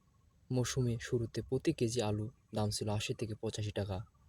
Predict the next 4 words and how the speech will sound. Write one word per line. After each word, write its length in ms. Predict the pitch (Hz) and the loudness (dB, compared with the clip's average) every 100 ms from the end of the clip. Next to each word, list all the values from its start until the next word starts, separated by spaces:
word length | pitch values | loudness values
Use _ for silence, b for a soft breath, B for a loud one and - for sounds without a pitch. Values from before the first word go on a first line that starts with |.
| - _ - - - _ - - _ - - | -20 _ -16 -14 -14 _ -20 -20 _ -6 0
কেজি। 360 | 110 98 107 - _ - - - _ _ _ _ - - - | 0 0 -6 -12 _ -20 -20 -20 _ _ _ _ -20 -14 0
আলু 220 | 110 107 | 4 4
লাগানো 320 | 104 98 101 | 2 2 0
হয়েছে, 380 | 98 95 95 | 0 -2 -4